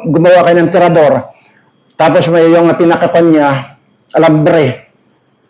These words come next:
Tapos, ah, itirador nyo po yan. Pero dapat yun, yung, ah,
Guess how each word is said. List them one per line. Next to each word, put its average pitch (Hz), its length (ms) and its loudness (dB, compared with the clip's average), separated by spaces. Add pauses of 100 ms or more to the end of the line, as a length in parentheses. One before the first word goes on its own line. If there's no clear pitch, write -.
(160)
Tapos, 175 400 0
ah, 180 240 0
itirador 196 560 0
nyo 185 100 2
po 175 160 0
yan. 123 440 -2 (920)
Pero 214 240 2
dapat 208 400 0
yun, 175 160 2
yung, 185 240 2
ah, 156 560 0